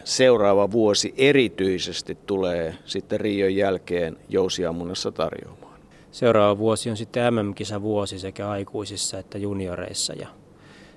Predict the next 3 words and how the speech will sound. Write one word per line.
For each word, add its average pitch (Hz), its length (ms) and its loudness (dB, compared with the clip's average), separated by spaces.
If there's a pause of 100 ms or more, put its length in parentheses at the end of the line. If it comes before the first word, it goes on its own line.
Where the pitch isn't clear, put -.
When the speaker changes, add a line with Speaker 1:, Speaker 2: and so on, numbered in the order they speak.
(180)
Speaker 2:
meillä 101 420 -4 (400)
tiukasti 117 500 0
katsotaan 98 640 -4